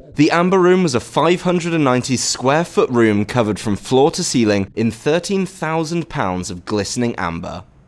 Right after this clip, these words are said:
Originally built for Charlottenburg Palace in Berlin, Prussia in seventeen oh one,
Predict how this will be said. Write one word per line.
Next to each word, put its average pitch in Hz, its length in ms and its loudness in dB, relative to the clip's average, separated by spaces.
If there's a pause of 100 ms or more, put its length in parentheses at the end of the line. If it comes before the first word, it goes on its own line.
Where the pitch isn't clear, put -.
(140)
Originally 185 400 2
built 135 280 0
for - 140 -6
Charlottenburg 120 920 0
Palace 131 440 0
in 104 220 -2
Berlin, 101 480 0
Prussia 117 500 -2
in 107 140 -4
seventeen 101 480 -4
oh 95 100 -4
one, 135 400 0